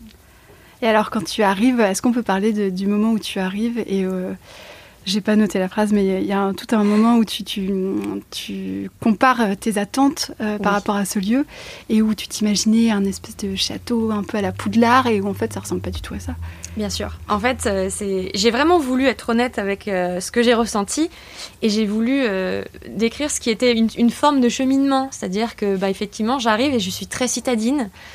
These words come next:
Speaker 2: Donc, euh, quand j'arrive, bah, par exemple, je descends du bus, euh, je demande mon chemin, mais en fait, j'écoute, euh, d'une oreille et je sais que je vais regarder sur mon G P S, je, je, j'ai pas confiance, euh, je vais partir voir la mer et je suis à sept minutes à pied, mais je suis pas foutue de trouver mon chemin, il faut que je regarde sur le G P S.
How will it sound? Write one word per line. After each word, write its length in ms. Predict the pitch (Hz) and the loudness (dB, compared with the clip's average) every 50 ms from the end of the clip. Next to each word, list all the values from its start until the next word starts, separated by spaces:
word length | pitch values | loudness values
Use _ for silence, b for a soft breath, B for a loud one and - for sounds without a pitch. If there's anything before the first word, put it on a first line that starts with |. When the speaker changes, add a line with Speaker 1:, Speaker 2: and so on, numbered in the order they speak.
| B B B B B | B B B B B
Speaker 2:
Donc, 320 | 202 208 226 233 226 - | 0 2 2 2 2 2
euh, 500 | 226 208 202 202 196 196 196 196 190 190 185 185 B B B B B B _ - | 0 2 4 4 2 2 2 0 0 -2 -4 -6 B B B B B B _ 0
quand 140 | 233 233 | 2 2
j'arrive, 500 | 240 233 240 233 226 240 247 262 247 226 196 | 4 4 2 2 4 2 0 0 0 0 0
bah, 180 | 185 180 170 | 0 0 0
par 160 | 165 190 190 190 | 0 0 -2 -2
exemple, 260 | 196 196 233 247 240 | 0 0 0 0 0
je 80 | 185 | -2
descends 320 | 208 185 196 196 - 220 214 | 0 0 0 -2 0 -2 -2
du 140 | 208 214 208 | 0 0 0
bus, 480 | 185 226 262 294 320 339 - - - B B B B B B 196 | -2 0 0 2 0 0 0 -4 -8 B B B B B B -2
euh, 120 | 190 190 | -2 0
je 120 | 190 180 | 0 -2
demande 280 | 185 233 240 240 240 247 | -2 0 2 4 4 4
mon 140 | 240 233 226 | 4 4 2
chemin, 400 | - - - 262 254 277 320 370 - - _ - | 0 -2 0 2 2 2 0 -2 -6 -12 _ -4
mais 100 | 208 208 | -2 0
en 80 | 196 196 | 0 0
fait, 220 | - 262 277 254 | 0 0 0 0
j'écoute, 420 | 220 220 214 - - 220 196 - 220 | -2 -4 -4 -6 -10 -12 -8 -6 -4
euh, 240 | 202 196 190 190 | -2 -2 -2 -2
d'une 160 | 196 190 202 196 | 0 0 0 0
oreille 300 | 196 202 214 254 269 254 | 2 2 2 2 2 2
et 40 | |
je 80 | 202 208 | 0 0
sais 140 | 196 - 247 | 0 0 -2
que 60 | 247 | -2
je 60 | 233 208 | 0 0
vais 40 | |
regarder 220 | 208 196 196 196 196 | 0 0 0 -2 -2
sur 140 | - 208 202 | -4 -2 -2
mon 80 | 196 | -2
G 100 | 185 202 | -2 -2
P 120 | 202 - 226 | -2 0 0
S, 320 | 233 254 277 247 - 202 | 2 2 0 -2 -4 -6
je, 140 | 190 180 196 | -6 -4 -4
je, 200 | 190 175 185 185 | -4 -4 -4 -4
j'ai 140 | 185 170 190 | -4 -4 -4
pas 100 | - 196 | -4 -4
confiance, 640 | - - 196 - - 262 262 269 269 269 269 254 - B B B B B B B - | -4 -4 -6 -4 -2 0 2 4 4 4 2 0 -2 B B B B B B B -2
euh, 140 | 160 190 202 | 0 0 2
je 120 | 190 226 | 2 2
vais 140 | 226 233 247 | 4 2 2
partir 340 | - 240 214 - - 247 226 | 2 0 -4 -2 -4 -4 -2
voir 140 | 214 214 220 | -2 0 0
la 120 | 214 220 | 2 2
mer 340 | 226 226 233 240 240 240 226 | 2 4 4 4 4 2 2
et 80 | 190 180 | 2 0
je 80 | 180 | 0
suis 160 | 185 - - | 0 0 0
à 60 | 196 190 | 0 0
sept 240 | - 233 233 - | 0 -2 -2 0
minutes 220 | 240 240 240 226 247 | 2 2 2 2 0
à 60 | 240 | -2
pied, 280 | 233 - - 240 240 226 | -4 -4 -4 -2 0 0
mais 80 | 196 | 0
je 60 | 180 | 0
suis 100 | - - | -2 -4
pas 120 | 196 208 208 | -4 -4 -4
foutue 300 | 196 - 226 - - 247 | -2 -4 -6 -4 -6 -6
de 40 | - | -6
trouver 200 | - - 220 214 | -4 -2 0 2
mon 140 | 208 196 202 | 2 0 0
chemin, 260 | 190 - 240 247 240 | 0 0 2 4 4
il 60 | 226 | 2
faut 140 | 196 - 220 | 2 0 -2
que 60 | 196 | 0
je 80 | 185 196 | 0 0
regarde 360 | 185 202 202 226 233 226 226 | 0 0 2 4 4 2 2
sur 140 | - - 202 | -2 -2 0
le 100 | 196 196 | 0 0
G 140 | 175 196 196 | 0 -2 0
P 100 | - 240 | 2 2
S. 300 | 254 269 285 294 285 | 4 4 4 2 0